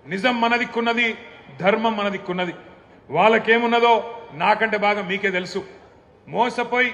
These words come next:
గోసపడుతున్న ప్రజలు ఇక్కడికి వస్తుంటే, నేను, శ్రీనివాస్ యాదవ్ గారు, హరీష్ రావు గారు కలిసి వస్తుంటే, ఇద్దరు ఆడబిడ్డలు మాకు ఎదురొచ్చిండ్రు కారుకు. ఒక అమ్మాయి పేరు శబానా, ఇంకొక అమ్మాయి పేరు స్వప్న. ఇద్దరు,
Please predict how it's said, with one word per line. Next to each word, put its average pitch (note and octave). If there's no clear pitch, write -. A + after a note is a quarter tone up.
గోసపడుతున్న A#3
ప్రజలు A3+
ఇక్కడికి A3
వస్తుంటే, A#3
నేను, A3+
శ్రీనివాస్ A3+
యాదవ్ A3
గారు, A3
హరీష్ G#3
రావు A3
గారు G#3+
కలిసి G#3
వస్తుంటే, A3+
ఇద్దరు G3
ఆడబిడ్డలు A3+
మాకు G3+
ఎదురొచ్చిండ్రు G3
కారుకు. F#3+
ఒక F3
అమ్మాయి A3
పేరు G#3+
శబానా, G3+
ఇంకొక G#3
అమ్మాయి G#3
పేరు G3+
స్వప్న. F#3
ఇద్దరు, A#3